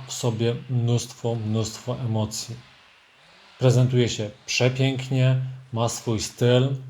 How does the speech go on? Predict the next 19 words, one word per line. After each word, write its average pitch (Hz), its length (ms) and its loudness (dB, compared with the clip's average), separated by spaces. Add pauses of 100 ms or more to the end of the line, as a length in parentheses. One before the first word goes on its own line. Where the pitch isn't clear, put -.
(120)
charakter, 120 800 2
siłę, 123 560 2
dynamizm. 110 640 -2 (580)
Hamulce 127 520 4
Brembo, 120 680 4 (880)
które 120 460 4 (340)
robią 123 400 6
robotę 113 340 0
w - 60 -10
tym 117 100 -4
modelu, 110 300 -2
nie 127 120 0
tylko 131 280 0
wyglądają, 117 720 2 (260)
ale, 113 120 -4 (460)
nie 127 180 4
tylko 143 540 4
świetnie 143 420 0
wyglądają 131 680 2